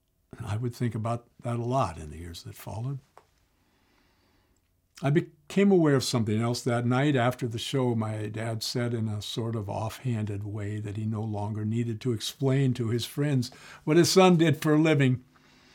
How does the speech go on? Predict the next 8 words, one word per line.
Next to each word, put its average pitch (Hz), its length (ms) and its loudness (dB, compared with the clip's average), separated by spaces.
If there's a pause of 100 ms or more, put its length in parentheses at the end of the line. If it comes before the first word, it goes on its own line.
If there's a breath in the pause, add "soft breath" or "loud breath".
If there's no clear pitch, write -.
(840 soft breath)
And 135 140 0
I 147 100 2
know 156 480 6
he 120 200 2
was 117 180 0
intending 123 580 2
to 113 80 -4
say 123 480 2